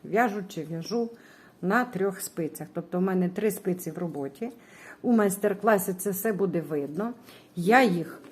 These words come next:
потім перебираю на дві спиці і в'яжу на двох спицях. Я показую в одному відео два варіанти. Так що долучайтесь, приєднуйтесь, буде все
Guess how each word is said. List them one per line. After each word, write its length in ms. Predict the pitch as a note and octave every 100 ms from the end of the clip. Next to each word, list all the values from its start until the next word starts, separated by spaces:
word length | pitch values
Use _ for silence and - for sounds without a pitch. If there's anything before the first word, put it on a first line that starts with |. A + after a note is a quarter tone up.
| -
потім 440 | G#3 G#3 F#3+ D3+ D#3+ - _ -
перебираю 840 | A#3+ A3+ F#3 G3 F#3+ F3 D3 D#3 - -
на 400 | F3+ G3+ G#3+ E3 - - -
дві 380 | E3+ F#3+ G3 F3
спиці 560 | - A#3 B3 B3 C4+ - - -
і 140 | C4
в'яжу 360 | G3+ G3 F#3 G#3
на 140 | F#3+
двох 320 | E3 E3+ F3+
спицях. 460 | - - D#3+ - E3+ - - -
Я 120 | G3+ G#3
показую 600 | A3 - G3 E3+ F3 E3+
в 60 |
одному 340 | F3+ F3 E3 F3+
відео 360 | C4 B3+ G3
два 280 | D3+ C3+ G#3+
варіанти. 640 | G#3+ A3+ A3 F#3+ C#3 C#3+ - - - -
Так 160 | - F#3+
що 180 | - F#3
долучайтесь, 680 | F#3+ G#3 G#3+ G#3 D#3 E3+ F3
приєднуйтесь, 680 | F#3+ G3+ C#4 C4 A3+ G3+
буде 240 | E3+ G#3+ G3+
все 360 | - G3+ A3